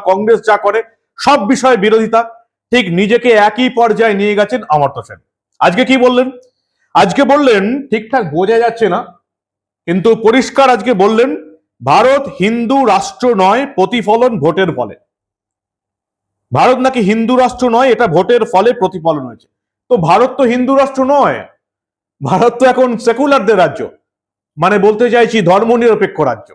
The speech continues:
ধর্মনিরপেক্ষ রাষ্ট্র। অমর্ত্য সেন নতুন কি বলতে চাইলেন?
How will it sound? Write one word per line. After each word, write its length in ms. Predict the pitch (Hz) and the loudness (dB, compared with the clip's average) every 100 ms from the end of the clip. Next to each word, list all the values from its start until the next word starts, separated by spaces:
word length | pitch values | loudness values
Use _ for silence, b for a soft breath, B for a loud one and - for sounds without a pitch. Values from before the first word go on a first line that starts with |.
| _ _ _ | _ _ _
ধর্মনিরপেক্ষ 640 | 143 196 220 233 214 226 185 | 0 0 2 0 0 0 0
রাষ্ট্র। 340 | 170 - 165 139 - _ _ _ _ _ _ _ _ _ _ _ _ _ _ _ _ _ _ | -2 -2 -4 -4 -10 _ _ _ _ _ _ _ _ _ _ _ _ _ _ _ _ _ _
অমর্ত্য 400 | 165 254 294 302 | 0 2 2 0
সেন 180 | 294 262 | 0 0
নতুন 360 | 220 226 294 | 0 0 -2
কি 120 | 285 277 | 0 0
বলতে 280 | 220 156 143 | 2 0 -4
চাইলেন? 340 | 104 90 78 | -4 -12 -18